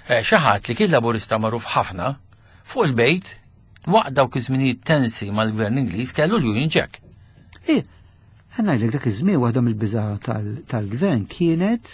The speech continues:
Speaker 2: eh, ir-reazzjoni ta', tas-supporters jekk din ma tiġix preżentata b'mod li tista' tiġi aċċettata. Però nipprova nagħlqu fuq dal-punt issa.
Speaker 1: Mhm.
Speaker 2: Ehm,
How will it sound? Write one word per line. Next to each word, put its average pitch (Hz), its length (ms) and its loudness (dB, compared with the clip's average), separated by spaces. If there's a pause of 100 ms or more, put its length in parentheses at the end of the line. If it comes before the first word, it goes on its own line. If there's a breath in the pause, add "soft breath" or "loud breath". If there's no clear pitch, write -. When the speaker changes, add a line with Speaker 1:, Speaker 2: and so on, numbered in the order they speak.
(220)
Speaker 2:
eh, 175 300 -6
ir-reazzjoni 170 840 0
ta', 156 460 -2 (160)
tas-supporters 160 1000 -2 (680 soft breath)
jekk 175 200 2
din 151 160 4
ma 143 80 4
tiġix 147 360 -2
preżentata 151 520 -2
b'mod 131 260 -2
li 147 100 0
tista' 131 160 -8
tiġi 127 240 -2
aċċettata. - 500 -8 (260 loud breath)
Però 220 180 2
nipprova 220 340 2
nagħlqu 139 260 2
fuq - 140 -6
dal-punt 113 440 0
issa. 123 180 -6
Speaker 1:
Mhm. 98 160 -6 (460 soft breath)
Speaker 2:
Ehm, 170 380 2